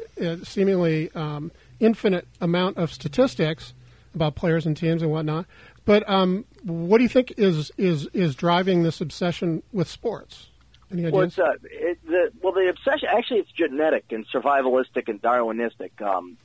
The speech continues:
Speaker 2: and, and I did some research a long time ago for a different book. And one of the more curious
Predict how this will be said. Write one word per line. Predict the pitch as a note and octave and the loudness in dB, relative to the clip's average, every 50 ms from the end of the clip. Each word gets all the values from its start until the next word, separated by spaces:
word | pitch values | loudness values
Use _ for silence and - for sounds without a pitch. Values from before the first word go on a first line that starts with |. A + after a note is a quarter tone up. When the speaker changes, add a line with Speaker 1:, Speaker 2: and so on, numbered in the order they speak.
| - | -20
Speaker 2:
and, | - F#2+ - | -18 -14 -10
and | - A#2+ A#2+ A#2+ | -8 -6 -4 -2
I | A#2 B2 | -2 -2
did | B2+ C#3+ D3 B2+ A#2 - | 0 -2 -4 -4 -6 -8
some | B2 A2+ | -8 -6
research | A#2 B2+ B2+ - - A2 - | -4 -6 -6 -6 -6 -6 -4
a | - | -4
long | A2 B2 C3+ C#3+ D3 C#3+ | -2 0 0 0 0 0
time | C3+ - C3+ B2 B2 | 0 0 0 -2 0
ago | A#2 A2 A2 | 0 -2 -2
for | G#2 - A2 | -2 -2 -4
a | G2+ | -4
different | - - D#3+ E3+ - C#3+ A2+ - | -2 -4 -4 -2 -4 -6 -6 -6
book. | - F2+ F2 E2+ - - _ - - - - - - _ | -6 -4 -4 -6 -8 -14 _ -20 -20 -20 -20 -20 -20 _
And | - - | -6 -2
one | C3+ F3 F3+ | 0 0 2
of | E3 | 0
the | E3 | 0
more | E3 D#3+ D3 C#3 B2+ A#2 - - - | 0 0 0 0 -2 -6 -14 -12 -6
curious | G3+ A3+ A#3 A#3+ B3 A#3 A3 G#3+ G3 | -2 0 0 0 0 0 0 -2 -2